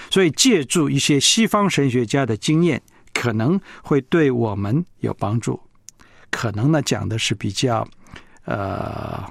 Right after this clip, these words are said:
比较谦卑一些，一定会有帮助的。为什么？因为西方的神学传统已经有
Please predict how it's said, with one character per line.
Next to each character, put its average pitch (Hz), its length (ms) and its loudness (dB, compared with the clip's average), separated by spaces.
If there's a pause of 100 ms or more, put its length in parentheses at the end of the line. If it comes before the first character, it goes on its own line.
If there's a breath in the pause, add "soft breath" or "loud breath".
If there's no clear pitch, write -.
(140)
比 107 120 -8
较 101 200 -6
谦 127 260 -2
卑 123 120 0
一 107 100 -4
些， - 200 -6
一 156 120 0
定 185 200 2
会 117 140 0
有 104 100 -2
帮 98 220 -6
助 117 160 -6
的。 - 160 -14 (880 soft breath)
为 220 100 2
什 147 160 2
么？ 110 240 -6 (260 loud breath)
因 185 120 2
为 151 160 0
西 - 340 4
方 220 220 2
的 156 80 2
神 156 220 2
学 151 120 2
传 117 320 -2
统 120 240 -2
已 110 60 -4
经 156 240 0
有 123 140 0